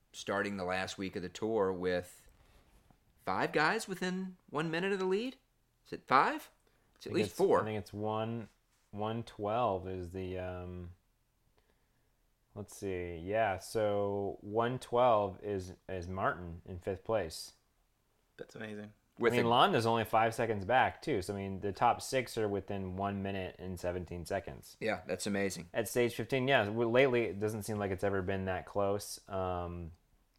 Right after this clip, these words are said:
Speaker 2: side note on Aru, I do wanna say, specifically to Townsend, that, and Matt, he's not here, but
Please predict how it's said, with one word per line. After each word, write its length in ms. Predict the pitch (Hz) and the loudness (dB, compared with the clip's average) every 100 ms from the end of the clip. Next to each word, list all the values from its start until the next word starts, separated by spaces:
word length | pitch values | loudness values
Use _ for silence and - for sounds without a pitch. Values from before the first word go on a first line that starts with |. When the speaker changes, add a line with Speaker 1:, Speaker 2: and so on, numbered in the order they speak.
| _ _ _ - - _ _ _ | _ _ _ -20 -20 _ _ _
Speaker 2:
side 440 | - - 123 123 131 | -14 2 6 8 8
note 220 | 123 113 | 4 4
on 200 | 107 104 | 0 -4
Aru, 520 | 90 98 110 139 107 85 | -2 0 4 6 6 4
I 100 | 98 | 2
do 220 | 107 127 | 2 2
wanna 200 | 110 98 | 2 0
say, 640 | - 95 92 87 87 82 - _ _ _ _ _ _ _ - | 0 2 2 0 -2 -6 -14 _ _ _ _ _ _ _ -18
specifically 500 | - 98 98 92 87 | -6 -4 -2 -2 -2
to 120 | 87 | -6
Townsend, 560 | 92 87 85 82 85 | -6 -6 -6 -8 -6
that, 340 | 82 82 82 - _ _ - | -4 -4 -4 -10 _ _ -14
and 180 | 87 78 | -12 -8
Matt, 380 | 92 87 85 - | -6 -4 -6 -10
he's 140 | 85 82 | -14 -10
not 100 | 80 | -8
here, 200 | 92 90 | -6 -6
but 180 | 82 | -6